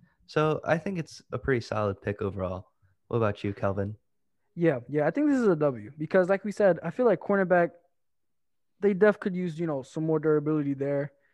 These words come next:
Speaker 2: You beef it up some, and also I just feel like he's just a very, very solid cornerback. Uh, and, you know, the Brown-, the Browns could definitely use him, I feel like. So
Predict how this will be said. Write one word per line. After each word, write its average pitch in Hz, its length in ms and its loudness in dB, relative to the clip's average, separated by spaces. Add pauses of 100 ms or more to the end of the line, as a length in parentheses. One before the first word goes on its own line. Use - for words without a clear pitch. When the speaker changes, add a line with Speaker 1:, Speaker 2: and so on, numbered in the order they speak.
(220)
Speaker 2:
You 151 160 -10
beef 208 260 0
it 233 80 6
up 240 120 4
some, 240 200 2
and 233 100 4
also 262 280 4
I 185 100 -2
just 214 180 2
feel 214 140 4
like 175 140 6
he's 180 120 0
just 180 160 -2
a 143 40 -2
very, 147 520 4
very 143 400 2
solid 135 420 0
cornerback. 123 460 -8 (880)
Uh, 131 640 0 (1040)
and, 139 420 2 (140)
you 151 80 -2
know, 139 100 0
the 127 100 -6
Brown-, 139 400 -2
the 143 80 -6
Browns 139 320 -2
could 147 140 -4
definitely 135 440 -2
use 151 180 0
him, 165 100 0
I 127 60 -2
feel 127 160 -8
like. 117 160 -10 (920)
So 151 600 4